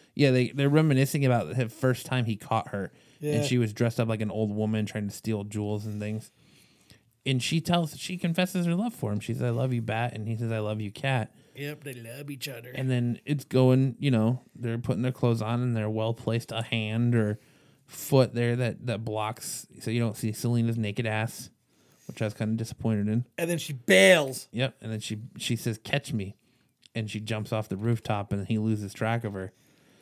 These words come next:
Speaker 1: And then he asks Alfred to, um, to run the name, um,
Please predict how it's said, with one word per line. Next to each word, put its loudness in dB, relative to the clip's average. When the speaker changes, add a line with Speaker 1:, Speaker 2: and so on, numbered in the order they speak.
Speaker 1:
And 0
then 0
he 0
asks -2
Alfred -2
to, 2
um, -6
to 4
run 2
the 0
name, -2
um, -16